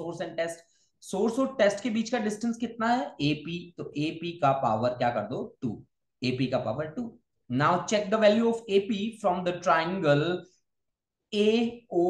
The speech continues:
P। ट्रायंगल एओपी को आप ध्यान से देखिए, तो आप पाइथागोरस थ्योरम लगाएंगे, एपी का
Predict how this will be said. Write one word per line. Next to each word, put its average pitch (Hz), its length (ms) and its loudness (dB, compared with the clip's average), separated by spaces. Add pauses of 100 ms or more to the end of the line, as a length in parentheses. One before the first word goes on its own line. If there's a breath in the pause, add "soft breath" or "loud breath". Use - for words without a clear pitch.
(280)
P। 202 140 2 (540)
ट्रायंगल 180 640 0 (440)
एओपी 175 1160 2 (120)
को - 100 -8 (100)
आप 139 240 2
ध्यान 127 280 -2
से 185 160 -8
देखिए, 131 460 -2 (420 soft breath)
तो - 60 -2
आप 156 220 6
पाइथागोरस 196 640 2
थ्योरम 196 240 -2
लगाएंगे, 175 480 2
एपी 156 640 -2
का 165 80 4